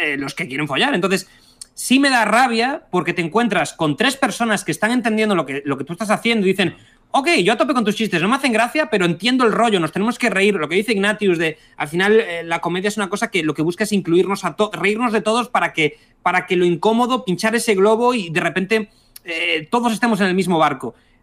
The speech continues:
Pero claro, por en medio va a aparecer un montón de gente que, que, que no está entendiendo nada, que le tienes que aclarar que, que no es literalmente lo que estás diciendo, entonces es pereza, es como una especie de desema-, como cuando se te lían los cables del auricular y tienes que... Es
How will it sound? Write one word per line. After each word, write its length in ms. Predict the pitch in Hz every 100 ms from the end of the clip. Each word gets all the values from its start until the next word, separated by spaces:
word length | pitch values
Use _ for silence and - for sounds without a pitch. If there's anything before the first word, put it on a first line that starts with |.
| _ _
Pero 300 | - 220 214
claro, 320 | - 240 247 180
por 140 | 190
en 120 | 185
medio 280 | 208 233 233
va 80 | 220
a 20 |
aparecer 300 | 214 202 214
un 80 | 190
montón 220 | 165 196
de 60 | 202
gente 380 | 226 233 190 151
que, 220 | 143 131
que, 160 | 139
que 140 | 127 139
no 100 | 165
está 140 | 175
entendiendo 340 | 208 220 214 202
nada, 380 | 220 220 214
que 100 | 208
le 60 | 160
tienes 240 | 160 202
que 80 | -
aclarar 480 | 214 202 196 202 180
que, 320 | 185 175 170 _ _ -
que 100 | 175
no 80 |
es 80 | 196
literalmente 540 | 220 190 208 202 202 196
lo 80 |
que 40 | 180
estás 200 | 185 165
diciendo, 440 | 156 - 214 202
entonces 280 | 190 185 190
es 100 | 226
pereza, 540 | - 180 156 156 -
es 80 | 131
como 100 | - 202
una 40 |
especie 300 | 202 208 226
de 80 | 196
desema-, 420 | 170 175 170 170
como 220 | 190 190
cuando 160 | 196 196
se 100 | 180
te 100 | 190
lían 220 | 214 240
los 160 | 226 -
cables 400 | 208 214 214 190
del 300 | 196 185 180
auricular 520 | 185 185 185 202 214
y 60 |
tienes 240 | 196 208 202
que... 120 | 202
Es 100 | 190